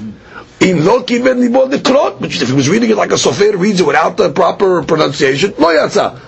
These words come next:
But for kavanah, for the mitzvah, you don't have to have kavanah. So we, Rava is not rejected from this statement. Really, I can tell you, mitzvot, enam serichot,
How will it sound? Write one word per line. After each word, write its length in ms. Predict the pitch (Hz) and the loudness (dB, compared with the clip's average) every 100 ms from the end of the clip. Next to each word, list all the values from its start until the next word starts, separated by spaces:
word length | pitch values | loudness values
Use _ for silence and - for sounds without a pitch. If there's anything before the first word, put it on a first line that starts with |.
| - | -6
But 120 | 123 | -2
for 120 | 127 | -2
kavanah, 340 | 127 127 156 | 0 0 0
for 80 | 180 | 0
the 60 | 190 | -2
mitzvah, 180 | 190 233 | 0 0
you 60 | |
don't 140 | 247 240 | 0 -2
have 0 | |
to 60 | |
have 180 | 143 151 | -2 -2
kavanah. 240 | 139 139 143 - - - - - | 0 -2 -4 -14 -20 -20 -20 -6
So 140 | 165 208 | 0 2
we, 180 | 214 | 2
Rava 540 | 202 190 185 185 214 233 | 0 0 0 2 0 0
is 120 | 190 | 0
not 200 | 165 196 | -2 -2
rejected 480 | 175 139 160 156 160 | 0 0 -2 -2 -2
from 160 | 175 143 | 0 0
this 380 | 156 143 - - - - - | 0 0 -4 -8 -20 -20 -12
statement. 920 | - 113 113 117 110 107 104 101 98 | -2 0 0 0 0 2 0 0 0
Really, 160 | 180 | 2
I 100 | 214 | 2
can 140 | 180 147 | 0 -2
tell 220 | 180 214 | 0 2
you, 80 | 214 | 2
mitzvot, 600 | 170 123 143 180 208 - | 0 0 2 2 0 -2
enam 440 | 170 180 196 190 | 0 2 0 0
serichot, 720 | 175 156 135 123 147 165 208 | 0 0 0 0 0 0 -2